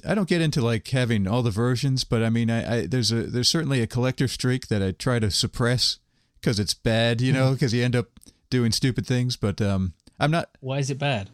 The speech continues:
Speaker 1: Well, I mean, if you're, you know, irresponsible with money and stuff, you know.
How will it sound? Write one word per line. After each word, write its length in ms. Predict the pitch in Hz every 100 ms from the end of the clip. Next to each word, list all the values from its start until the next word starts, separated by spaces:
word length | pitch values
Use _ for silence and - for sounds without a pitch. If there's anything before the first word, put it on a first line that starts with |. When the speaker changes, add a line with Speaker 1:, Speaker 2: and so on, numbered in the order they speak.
| - _ -
Speaker 1:
Well, 320 | 196 202 160
I 40 |
mean, 140 | 143 135
if 300 | 127 120 -
you're, 340 | 120 110 107
you 140 | 143 117
know, 100 | 107
irresponsible 680 | 120 107 127 110 - 110 101
with 160 | 90
money 400 | 104 113 117 117
and 100 | 117
stuff, 380 | - 127 123 -
you 100 | 127
know. 220 | 123 120